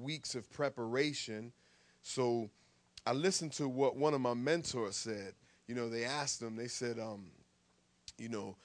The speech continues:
"How long does it take you to write a sermon?" When you're like, you know, a bishop and you've been in ministry for a long time, it really could take you twenty minutes to write a sermon.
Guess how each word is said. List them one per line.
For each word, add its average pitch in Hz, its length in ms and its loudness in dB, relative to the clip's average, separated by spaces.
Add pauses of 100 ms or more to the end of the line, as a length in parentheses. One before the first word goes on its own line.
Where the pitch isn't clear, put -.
(120)
"How 135 200 4
long 139 340 2
does 120 160 -2
it 113 100 -12
take 131 280 -2
you 110 60 -6
to 107 60 -4
write 101 280 -6
a 107 40 -8
sermon?" 160 460 0 (540)
When 98 160 -8
you're 139 120 2
like, 123 320 -4
you 123 100 -4
know, 107 280 -6 (320)
a 101 160 -8
bishop 120 640 0 (100)
and 98 240 -8 (100)
you've 110 240 -12
been 120 140 -2
in 104 180 -4
ministry 135 400 -2
for 104 140 -10
a 101 100 -6
long 107 240 -6
time, 113 280 -8 (300)
it 202 180 2
really 220 200 -2
could 135 160 -6
take 139 240 0
you 117 60 -6
twenty 139 320 -2
minutes 120 360 -4
to 92 60 -10
write 98 220 -4
a - 40 -12
sermon. 101 420 -6